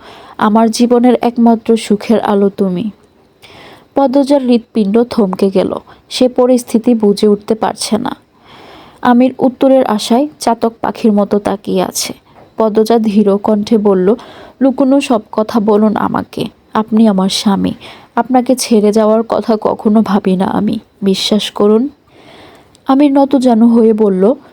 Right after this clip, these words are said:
"আমি আমার আব্বার অবৈধ সন্তান,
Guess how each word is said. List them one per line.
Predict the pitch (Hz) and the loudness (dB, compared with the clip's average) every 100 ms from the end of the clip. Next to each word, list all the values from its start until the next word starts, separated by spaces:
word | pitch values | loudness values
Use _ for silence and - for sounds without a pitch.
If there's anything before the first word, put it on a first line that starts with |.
| _ - | _ -2
"আমি | 233 233 | 2 2
আমার | - 233 240 - | 2 2 0 0
আব্বার | 226 202 208 220 | -4 -2 -2 -2
অবৈধ | - 196 190 196 196 | -2 -2 2 0 2
সন্তান, | 208 - 202 190 - 220 | 0 0 0 0 -6 -6